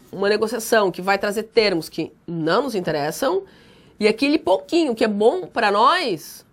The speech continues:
vamos tentar tirar o máximo daquilo ali pra nos, eh, pra nos favorecer, pra nos, eh, trazer uma negociação melhor.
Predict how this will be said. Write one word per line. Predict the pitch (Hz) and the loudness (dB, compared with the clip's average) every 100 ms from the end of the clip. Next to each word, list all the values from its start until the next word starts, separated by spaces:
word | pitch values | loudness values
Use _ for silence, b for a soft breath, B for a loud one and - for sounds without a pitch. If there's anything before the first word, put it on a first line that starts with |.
| - | -8
vamos | 180 226 | -8 -4
tentar | 240 254 | -4 -4
tirar | - 277 | -2 -2
o | 320 | 0
máximo | 254 240 240 262 311 - - 320 | 0 0 2 4 4 0 -6 -4
daquilo | 269 277 311 | -6 -6 -4
ali | 277 226 196 240 - - _ _ | -2 -2 -2 -4 -8 -12 _ _
pra | 220 233 | 0 2
nos, | 247 240 269 - - - - _ _ _ _ - | 2 0 -4 -10 -18 -20 -20 _ _ _ _ -4
eh, | 156 151 156 - - _ _ - _ _ | -4 -4 -8 -14 -20 _ _ -20 _ _
pra | 185 196 | 0 0
nos | 226 226 - - | 0 -4 -14 -4
favorecer, | 202 196 208 196 - 240 269 | -2 2 2 0 0 2 2
pra | 220 196 | 2 0
nos, | 196 202 202 - b b b b _ | 2 0 -2 -12 b b b b _
eh, | - 165 165 | -2 0 0
trazer | 160 220 185 214 | 4 4 4 2
uma | 254 | 2
negociação | 247 233 220 226 214 233 | 0 -4 -8 -8 -4 0
melhor. | 247 170 - | 0 0 -4